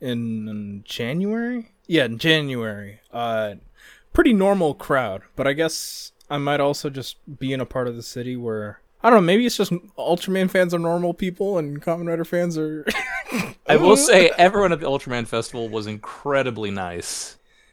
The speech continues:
Speaker 2: Um,
Speaker 1: Hygienic
Speaker 2: it
Speaker 1: too?
Speaker 2: Yeah, yeah.
Speaker 1: Okay.
Speaker 2: Um, <laughs>
Speaker 1: Well, there
Speaker 2: yeah,
Speaker 1: you go.
Speaker 2: at Kamen Rider,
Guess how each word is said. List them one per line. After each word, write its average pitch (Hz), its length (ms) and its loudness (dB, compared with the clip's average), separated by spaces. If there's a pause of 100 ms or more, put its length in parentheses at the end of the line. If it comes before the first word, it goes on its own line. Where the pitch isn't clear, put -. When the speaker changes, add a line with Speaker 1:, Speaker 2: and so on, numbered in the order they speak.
(160)
Speaker 2:
Um, 110 160 2
Speaker 1:
Hygienic 147 380 4
Speaker 2:
it - 60 -8
Speaker 1:
too? 214 260 2 (520)
Speaker 2:
Yeah, 311 260 10
yeah. 294 240 2 (380)
Speaker 1:
Okay. 156 400 2
Speaker 2:
Um, 123 140 -8
<laughs> - 160 -4
Speaker 1:
Well, 143 120 -6
there 147 100 2
Speaker 2:
yeah, 143 160 4
Speaker 1:
you - 60 -2
go. 175 60 2
Speaker 2:
at - 120 0
Kamen 214 380 6
Rider, 170 380 0